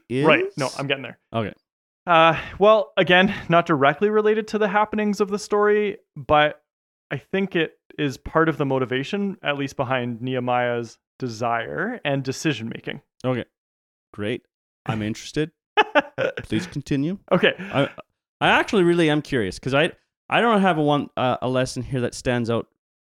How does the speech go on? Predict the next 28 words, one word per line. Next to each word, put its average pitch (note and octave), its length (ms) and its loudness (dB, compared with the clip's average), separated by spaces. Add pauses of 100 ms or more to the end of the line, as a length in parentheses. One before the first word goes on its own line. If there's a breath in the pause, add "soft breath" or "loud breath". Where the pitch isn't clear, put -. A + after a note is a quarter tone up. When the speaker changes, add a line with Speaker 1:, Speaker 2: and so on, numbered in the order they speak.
(180)
Speaker 1:
really B2+ 720 0
strongly G#2+ 540 -8
for - 160 -16
me. - 100 -12
Speaker 2:
Okay. - 280 2 (180)
So E3+ 320 4 (220)
here's G3+ 220 4
the F3 60 0
thing. C3+ 240 0
I D3 80 2
think A3 360 0
that G3+ 100 0
there's F3+ 200 2
times D#3 460 2
when C#3+ 160 0
we C#3 120 -4
can B2 380 -6 (400)
feel C#3+ 480 2 (260)
or A3 280 4
think G#3 280 -2
that F3 100 2
our D#3 100 4
relationship C#3 560 -4
from C3 160 -6
God C3 220 4
is, D3 100 0
like, C3 180 -4 (160)
awesome, D#3 520 0